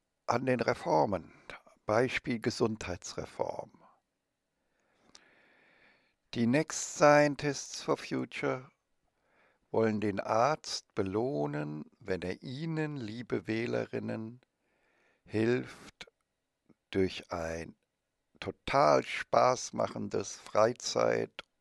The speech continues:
und Wochenendkursangebot, das völlig kostenlos ist, das sie mit ihrem Krankenversicherungsbeitrag zu hundert Prozent abgedeckt haben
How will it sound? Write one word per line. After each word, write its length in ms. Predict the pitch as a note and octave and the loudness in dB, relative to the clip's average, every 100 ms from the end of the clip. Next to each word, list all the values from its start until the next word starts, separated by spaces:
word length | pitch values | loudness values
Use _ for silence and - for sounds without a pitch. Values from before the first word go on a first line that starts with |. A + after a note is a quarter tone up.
| _ _ _ | _ _ _
und 320 | G2 F#2+ - | -8 -8 -2
Wochenendkursangebot, 2250 | A2+ B2 - A#2 - A2+ A2 - - B2 A#2 - - A#2 A2+ A2 G#2 - A2+ A2 G#2+ - _ _ _ _ _ _ _ _ _ _ _ | 4 4 2 -8 -4 -4 -4 -10 -6 0 0 -2 -6 -4 -4 -6 -6 -2 0 0 -4 -12 _ _ _ _ _ _ _ _ _ _ _
das 200 | - E2+ | -10 -8
völlig 520 | - - D3 C#3+ - | -4 2 2 2 -4
kostenlos 680 | - B2+ - - A2+ G#2+ G2+ | 0 0 0 -6 -4 -4 -4
ist, 420 | - A2 - - | -4 -4 -4 -6
das 140 | - F2 | -6 -4
sie 120 | G2+ | -6
mit 260 | F#2+ G2 - | -6 -8 -6
ihrem 240 | G2+ F#2+ | -6 -6
Krankenversicherungsbeitrag 1700 | - A2+ A#2 A#2 G#2+ A2 - G2 G2 G2 - - G#2 - G#2+ G#2 - | -4 -4 -4 -8 -6 -4 -4 -6 -6 -6 -2 2 2 2 0 0 -2
zu 160 | - | -8
hundert 360 | F#2+ B2+ A2+ G#2+ | -6 0 0 0
Prozent 500 | - G2 - G2+ - | -4 -6 -4 -4 -4
abgedeckt 640 | C#3 _ - - C3+ - | -6 _ -4 -2 -2 -2
haben 400 | C#3+ B2+ B2+ B2+ | 2 4 2 -2